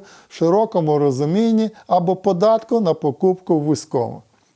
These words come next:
Головна функція гомеостазу — стимулювати все живе рухатися від дискомфорту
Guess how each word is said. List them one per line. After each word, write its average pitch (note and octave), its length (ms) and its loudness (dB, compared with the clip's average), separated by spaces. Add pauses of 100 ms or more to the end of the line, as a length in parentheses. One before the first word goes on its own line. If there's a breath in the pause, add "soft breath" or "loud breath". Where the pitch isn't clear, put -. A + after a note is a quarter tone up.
(200)
Головна F3+ 400 2
функція F#3+ 520 2
гомеостазу — E3 1000 2
стимулювати E3 840 0
все D3 300 0
живе E3 460 2
рухатися E3+ 760 0
від D3 240 0
дискомфорту F3+ 1120 0